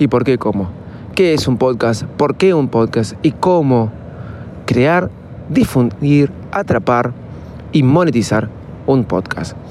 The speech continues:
Así que nada, muy contento, de eso hablé. Tomo un poco de café,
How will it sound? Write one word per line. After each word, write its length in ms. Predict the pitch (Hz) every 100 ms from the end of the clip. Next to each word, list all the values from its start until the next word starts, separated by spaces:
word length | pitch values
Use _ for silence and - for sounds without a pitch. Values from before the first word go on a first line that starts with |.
| - - -
Así 200 | 151 151
que 540 | 156 156 151 147 147 160
nada, 160 | 131
muy 180 | 156 220
contento, 460 | 165 120 180 180 151
de 80 | 165
eso 160 | -
hablé. 280 | 131 180 233 - - - - - - - - - - - - - - - - - - - - - - - 113
Tomo 160 | 135 127
un 60 |
poco 220 | 135 117
de 80 | 107
café, 320 | 98 90 151